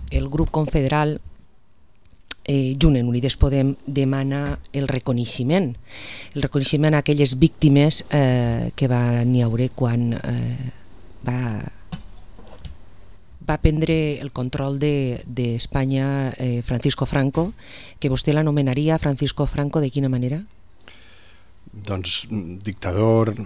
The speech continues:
Speaker 2: assassí, em, de moltes maneres que podríem dir a, a qualsevol nazi o que hagi col·laborat en, en un règim, règim d'estes característiques.
Speaker 1: I també avui en la sessió de control al govern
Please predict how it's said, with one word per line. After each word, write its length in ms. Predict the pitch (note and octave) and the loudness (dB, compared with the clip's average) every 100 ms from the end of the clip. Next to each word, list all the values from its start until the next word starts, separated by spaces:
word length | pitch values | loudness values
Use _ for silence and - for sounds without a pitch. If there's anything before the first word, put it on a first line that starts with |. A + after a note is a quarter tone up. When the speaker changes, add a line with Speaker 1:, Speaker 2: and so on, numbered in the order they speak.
| G#2+ G2 - | -10 -14 -8
Speaker 2:
assassí, 800 | - - G2+ - A#2 A2+ A2 A2 - | 0 4 4 4 4 2 0 -4 -8
em, 500 | - F2 F#2 F2+ - G#2 - - - - | -10 -8 -6 -8 -10 -12 -18 -16 -14 -8
de 100 | A2 | 0
moltes 300 | A2 A#2+ B2 | 4 4 6
maneres 400 | A#2 A2+ G#2+ A2+ | 6 6 6 2
que 300 | - G2+ F#2 - - - - - - - - | 2 0 0 -4 -18 -20 -20 -20 -20 -18 -2
podríem 360 | A#2+ A2 G#2+ G#2+ | 2 6 6 6
dir 180 | G#2 G2 | 6 4
a, 340 | F#2+ F2+ E2 - - - F#2 - - - | 4 2 -2 -6 -12 -16 -16 -18 -20 -14
a 60 | G#2 | -8
qualsevol 760 | G#2 G2 G2+ G2+ G2+ F#2 E2 - - - A#2+ G#2+ - - | -4 -2 0 2 0 0 -6 -12 -14 -18 -16 -16 -16 -2
nazi 500 | G#2+ A2 G#2+ A#2 A2+ | 2 4 4 2 2
o 400 | G2 F#2+ F2+ - - - - | 2 0 -2 -4 -16 -18 -12
que 100 | - | -4
hagi 200 | F#2+ G#2 | 0 0
col·laborat 560 | G#2+ G2+ F#2 F#2+ F#2+ G2 | 0 0 0 -2 -2 -4
en, 160 | F2+ F2+ F#2 - - - - - - - | -8 -10 -12 -18 -20 -20 -20 -20 -16 -2
en 160 | G#2+ | 2
un 80 | G#2+ | 2
règim, 400 | G#2 G2+ G2+ G2 G2 - | 2 0 0 0 -2 0
règim 380 | A2+ G2 F#2+ F#2+ | 0 2 0 0
d'estes 540 | F#2 - F2+ F2 - | -2 -2 -4 -4 -8
característiques. 760 | - F#2 - F#2 G2 - - F2+ - - - - - | -8 -8 -6 -8 -8 -10 -12 -12 -12 -14 -16 -18 -4
Speaker 1:
I 400 | F3+ F3 D#3 D3+ C#3+ | 2 4 4 0 2
també 240 | C#3 D#3+ | 4 4
avui 160 | D#3 E3+ | 6 6
en 120 | E3 | 4
la 100 | D3 | 2
sessió 380 | - - D3 D3 | 0 0 2 2
de 60 | C#3+ | 2
control 380 | C3+ C3 D3+ C#3+ | 0 2 2 2
al 80 | C3 | 0
govern 400 | B2+ C#3 C3+ D3 | 0 0 0 -2